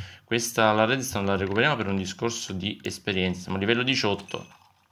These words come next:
Sì, possiamo iniziare a fare gli incantesimi. Possiamo decisamente iniziare a fare gli incantesimi. Recupera, recupera, recupera. Questa è tutta esperienza gratuita. Esperienza gratuita. Dai, dai, dai, dai. Ok. Eh,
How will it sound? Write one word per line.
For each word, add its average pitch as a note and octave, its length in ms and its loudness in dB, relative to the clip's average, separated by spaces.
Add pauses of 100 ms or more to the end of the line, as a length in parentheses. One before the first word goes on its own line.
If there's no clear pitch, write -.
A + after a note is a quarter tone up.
(800)
Sì, - 160 -10
possiamo F2+ 360 -4
iniziare G2+ 300 -2
a G2+ 40 -2
fare G#2+ 200 -2
gli A2 60 0
incantesimi. F#2+ 680 0 (680)
Possiamo A2+ 400 -2
decisamente G#2+ 500 -2
iniziare G2 300 -2
a F2+ 40 -8
fare A2 200 -2
gli G#2 40 -2
incantesimi. F#2 680 -2 (640)
Recupera, G2 320 -2
recupera, G2 400 2
recupera. G2 440 0 (440)
Questa - 200 -6
è - 40 -4
tutta G2+ 200 -4
esperienza G2 480 0
gratuita. F2+ 680 0 (100)
Esperienza G#2 560 -2
gratuita. F#2 560 -2 (1400)
Dai, G2 260 2 (200)
dai, G2 240 0 (180)
dai, A2+ 260 2 (140)
dai. A#2 260 0 (720)
Ok. G#2+ 260 -6
Eh, G#2+ 320 2